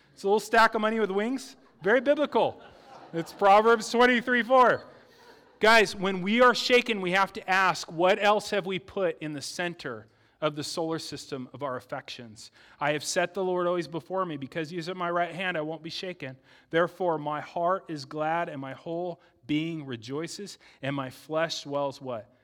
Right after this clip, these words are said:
"Securely." And guys, I'm not saying that when the glory of God's in the center that we don't suffer.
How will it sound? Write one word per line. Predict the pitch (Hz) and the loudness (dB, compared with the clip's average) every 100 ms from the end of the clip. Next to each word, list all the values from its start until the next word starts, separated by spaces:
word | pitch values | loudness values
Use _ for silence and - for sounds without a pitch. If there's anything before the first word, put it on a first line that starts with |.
| _ | _
"Securely." | - - 131 - 143 131 110 95 _ _ _ _ _ _ _ _ _ _ _ _ _ _ _ 196 | -14 -12 -12 -8 -6 -6 -10 -14 _ _ _ _ _ _ _ _ _ _ _ _ _ _ _ -2
And | |
guys, | 214 220 | 0 0
I'm | 202 254 | 2 4
not | 285 262 | 4 2
saying | - 220 214 | 0 2 2
that | 185 | -2
when | 165 175 | -4 -4
the | |
glory | 147 170 180 175 | -2 0 2 2
of | |
God's | 175 170 165 | 0 0 -2
in | 160 | -10
the | |
center | - 175 165 | -6 -4 -4
that | 156 | -4
we | |
don't | 151 156 | -4 -6
suffer. | - - 160 - 202 | -10 -4 -4 -2 -6